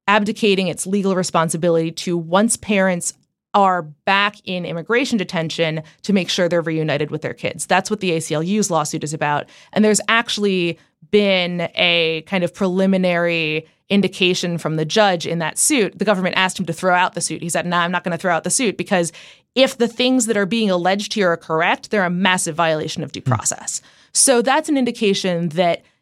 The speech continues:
Speaker 1: there might be some kind of legal remedy here. But even if that suit gets won, that's not gonna prevent families from getting separated. It just theoretically creates an obligation on the part of the government to reunite them. And, like,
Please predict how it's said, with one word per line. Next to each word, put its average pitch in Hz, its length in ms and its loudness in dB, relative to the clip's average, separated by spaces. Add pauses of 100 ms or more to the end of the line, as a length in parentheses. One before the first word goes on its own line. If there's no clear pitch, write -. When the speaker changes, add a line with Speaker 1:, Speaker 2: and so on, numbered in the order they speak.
Speaker 1:
there 208 220 2
might 196 640 2
be 165 560 0
some 185 380 2
kind 165 340 -2
of 160 100 0
legal 151 380 -4
remedy 147 360 -4
here. - 220 -6
But 160 260 -2
even 311 400 2
if 233 180 0
that 190 320 0
suit - 340 -4
gets - 260 -6
won, 175 540 0 (580)
that's 233 580 0
not 226 300 2
gonna 262 180 0
prevent 196 520 0 (220)
families 202 400 0
from 190 120 -4
getting 175 220 -2
separated. 180 580 0
It 202 120 -2
just - 280 -4
theoretically 214 600 2
creates 196 440 -4
an 214 80 0
obligation 170 600 -2
on 165 80 0
the 165 60 -2
part 170 160 -2
of 160 40 -2
the 175 80 -6
government 233 400 0
to 185 100 -8
reunite 160 520 -2
them. - 180 -8
And, - 120 -6
like, 175 260 0